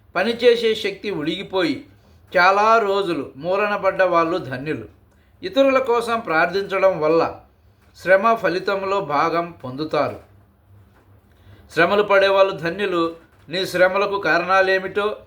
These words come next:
లేశమాత్రమైనా తెలియకపోయినా ఆ దివ్య హస్తాలలో నీ జీవితాన్ని పెట్టు.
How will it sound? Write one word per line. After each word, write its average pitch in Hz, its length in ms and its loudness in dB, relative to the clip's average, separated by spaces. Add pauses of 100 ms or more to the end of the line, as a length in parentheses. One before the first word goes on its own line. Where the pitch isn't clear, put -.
(400)
లేశమాత్రమైనా 226 880 0
తెలియకపోయినా 185 840 0 (600)
ఆ 143 80 0
దివ్య 202 360 2
హస్తాలలో 190 720 0
నీ 165 180 -4
జీవితాన్ని 170 520 -2
పెట్టు. 123 360 -12